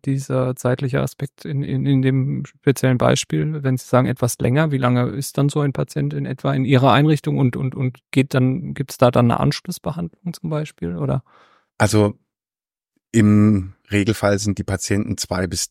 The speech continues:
Speaker 2: drei Wochen bei uns. Ähm, Anschlussbehandlung im Allgemeinen nein, weil man in dieser Zeit die Möglichkeit hat, da wirklich intensiv, ähm, sowohl therapeutische Maßnahmen umzusetzen,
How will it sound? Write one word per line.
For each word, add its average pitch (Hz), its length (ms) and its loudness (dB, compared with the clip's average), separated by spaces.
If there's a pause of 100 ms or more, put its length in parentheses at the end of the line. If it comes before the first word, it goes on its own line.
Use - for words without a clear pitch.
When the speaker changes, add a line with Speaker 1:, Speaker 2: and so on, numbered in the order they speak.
(140)
Speaker 2:
drei 92 360 0
Wochen 98 300 -4
bei 117 280 2
uns. 147 440 0 (440)
Ähm, 107 580 4 (400)
Anschlussbehandlung 101 1040 0 (580)
im 113 160 4
Allgemeinen 95 800 2
nein, 101 500 0
weil 95 180 -4
man 110 180 2
in 107 220 2
dieser 101 520 2 (160)
Zeit 95 320 -2
die 92 60 -4
Möglichkeit 98 680 0
hat, 104 160 0
da 90 160 -2
wirklich 98 260 0
intensiv, 98 760 0 (380)
ähm, 95 580 2 (880)
sowohl 98 320 2
therapeutische 113 640 0
Maßnahmen 113 540 0
umzusetzen, 107 800 2